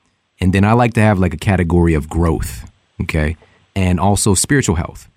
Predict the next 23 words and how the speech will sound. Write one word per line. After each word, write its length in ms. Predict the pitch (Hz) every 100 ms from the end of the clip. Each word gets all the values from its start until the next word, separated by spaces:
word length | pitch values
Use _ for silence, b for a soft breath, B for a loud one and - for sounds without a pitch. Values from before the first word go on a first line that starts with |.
| _ _ _ 107
And 480 | 104 104 101 98 - -
if 160 | 113 135
we 80 |
look 180 | 139 175
at 120 | 156
it 80 | 127
like 180 | 113 110
a 60 | 90
wheel, 580 | 90 170 110 87 85 - b b -
and 360 | 104 101 95 85
one 160 | 127
of 80 | 147
those 260 | 131 120 -
areas, 400 | 107 107 104 92
like, 180 | 90 80
your 80 | 87
health 280 | 107 101 95
might 180 | 90
be 240 | 78 85 78
at 80 | 76
a, 80 |
like, 180 | 73
a 40 | 76